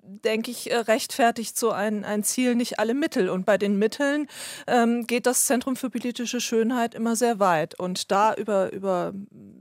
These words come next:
also sterbliche Überreste zu verfügen von Opfergruppen, die man ja nicht mehr fragen kann,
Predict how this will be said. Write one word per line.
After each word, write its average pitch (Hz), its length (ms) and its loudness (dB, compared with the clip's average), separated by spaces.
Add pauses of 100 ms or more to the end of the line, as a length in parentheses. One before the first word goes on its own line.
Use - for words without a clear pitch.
(200)
also 190 400 -4
sterbliche - 540 -2
Überreste 220 600 0
zu 214 140 -6
verfügen 214 880 0 (240)
von 208 240 0
Opfergruppen, 196 680 0
die 202 100 -4
man 202 140 0
ja 208 120 0
nicht 196 160 -6
mehr 202 120 0
fragen 220 360 4
kann, 214 320 -2